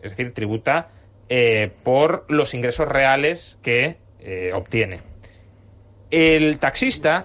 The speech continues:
tributa por actividades profesionales, pero por módulos. ¿Qué son los módulos? Es una especie de ingresos supuestos. A ti te dicen en el I R P F,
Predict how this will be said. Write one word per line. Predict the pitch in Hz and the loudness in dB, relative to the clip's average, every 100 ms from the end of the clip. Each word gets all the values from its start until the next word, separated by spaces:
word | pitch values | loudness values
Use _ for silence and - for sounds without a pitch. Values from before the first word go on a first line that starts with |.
| - | -4
tributa | 139 151 180 120 | -2 -2 0 -2
por | 127 113 | 0 -2
actividades | 104 131 156 | 0 -4 -2
profesionales, | 156 160 170 214 220 | -4 -2 0 0 2
pero | 220 240 240 226 247 _ _ _ _ | 2 4 4 0 -4 _ _ _ _
por | 151 139 | -8 -4
módulos. | 131 107 85 - - - - _ _ _ _ - - - - | -4 -6 -10 -20 -20 -20 -20 _ _ _ _ -20 -20 -20 -6
¿Qué | 190 | -2
son | 240 233 | 0 0
los | 214 | 0
módulos? | 240 220 127 107 - - - - - - - | 0 0 -2 -4 -8 -20 -20 -20 -20 -12 -8
Es | 143 | -4
una | 196 | -4
especie | 190 196 208 208 | -2 -6 -2 -2
de | 170 185 196 214 - | 0 0 2 0 0
ingresos | 170 165 160 185 196 - | 0 0 0 0 -2 -4
supuestos. | 151 123 104 - - - - - - - - | -6 -6 -10 -10 -16 -20 -20 -20 -20 -20 -12
A | 113 | -8
ti | 127 | -4
te | 131 | -2
dicen | 120 - 110 104 - - - - | -2 -2 -4 -4 -12 -20 -18 -6
en | 117 | 0
el | 123 | 2
I | 143 | 4
R | 127 120 | 2 -2
P | 95 | -6
F, | 92 95 - | -6 -10 -12